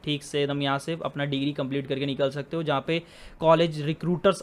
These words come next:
आते हैं, ठीक है, जहाँ पे क्र-, रिक्रूटर्स आते हैं, कंपनीज आती है, जो आपको यहाँ पे प्लेसमेंट देने के लिए हो सकता है। जैसे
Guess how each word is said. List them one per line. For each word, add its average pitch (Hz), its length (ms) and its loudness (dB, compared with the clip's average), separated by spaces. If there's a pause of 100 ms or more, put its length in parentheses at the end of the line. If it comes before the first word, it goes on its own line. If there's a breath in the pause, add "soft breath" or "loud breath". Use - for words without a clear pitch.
आते 147 280 0
हैं, 131 300 -6
ठीक 170 140 -4
है, 165 80 -2
जहाँ 147 180 0
पे 160 120 -2
क्र-, - 400 -12
रिक्रूटर्स 147 540 0
आते 147 260 0
हैं, 170 160 -2
कंपनीज 156 440 -2
आती 156 300 -2
है, 170 240 0
जो 175 320 0
आपको 147 340 -2
यहाँ 151 180 0
पे 165 100 -2
प्लेसमेंट 151 460 -4
देने 147 220 -2
के 151 120 -6
लिए 190 140 2
हो 156 220 0
सकता 135 280 -6
है। 135 60 -2
जैसे 143 240 -2